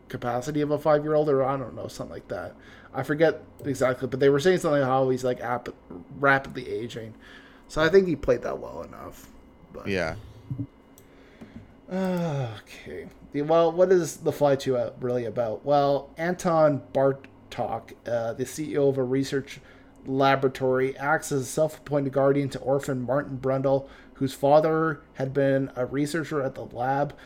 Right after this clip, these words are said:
Speaker 1: Although Martin is scarcely five, he has the appearance of a twenty-year-old because of mutant insectoid genes in his system. Martin grows up confined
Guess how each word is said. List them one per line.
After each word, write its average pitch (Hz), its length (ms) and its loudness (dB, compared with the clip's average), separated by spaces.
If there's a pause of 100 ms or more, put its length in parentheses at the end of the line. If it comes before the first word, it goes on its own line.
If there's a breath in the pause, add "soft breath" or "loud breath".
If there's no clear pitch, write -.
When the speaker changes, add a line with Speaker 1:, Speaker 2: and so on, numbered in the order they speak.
(440 loud breath)
Speaker 1:
Although 135 340 6
Martin 175 520 4
is 139 120 -2
scarcely 160 600 0
five, 131 720 2 (260 loud breath)
he 143 240 2
has 165 220 4
the 151 80 -2
appearance 160 380 -2
of 139 100 -4
a - 20 -4
twenty-year-old 131 680 0
because 135 400 -2
of 123 280 -2
mutant 151 560 -4
insectoid 143 640 -2
genes 131 400 -4
in 139 100 -2
his 127 120 -4
system. - 440 -10 (460 loud breath)
Martin 160 380 2
grows 147 480 4
up 147 420 4 (100)
confined 143 720 -2